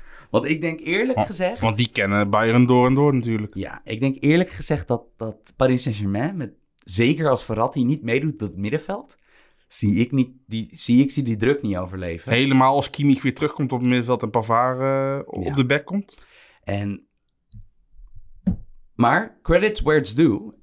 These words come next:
Speaker 1: Eerst moet Bayern
Speaker 2: Ja.
Speaker 1: nog
Speaker 2: Na de verrassing.
Speaker 1: Ja, ik bedoel, dit is nog wel, dit is nog wel sicker dan,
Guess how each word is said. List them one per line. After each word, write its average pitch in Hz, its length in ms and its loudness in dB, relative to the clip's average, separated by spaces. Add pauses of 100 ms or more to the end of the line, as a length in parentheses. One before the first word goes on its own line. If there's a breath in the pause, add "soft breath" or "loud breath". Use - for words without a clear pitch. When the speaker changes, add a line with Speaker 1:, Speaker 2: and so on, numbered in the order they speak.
Speaker 1:
Eerst 208 360 0
moet 143 280 4
Bayern 147 560 2 (180 loud breath)
Speaker 2:
Ja. 104 180 0
Speaker 1:
nog 78 360 -2 (460 soft breath)
Speaker 2:
Na 139 240 2
de 147 220 4
verrassing. 170 520 -2
Speaker 1:
Ja, 95 260 -6
ik 90 100 -14
bedoel, 92 180 -10
dit 92 140 -14
is - 60 -14
nog 117 160 -2
wel, 120 260 2
dit 127 140 2
is 131 60 -6
nog 143 120 0
wel 139 120 -2
sicker 190 340 0
dan, 160 340 -2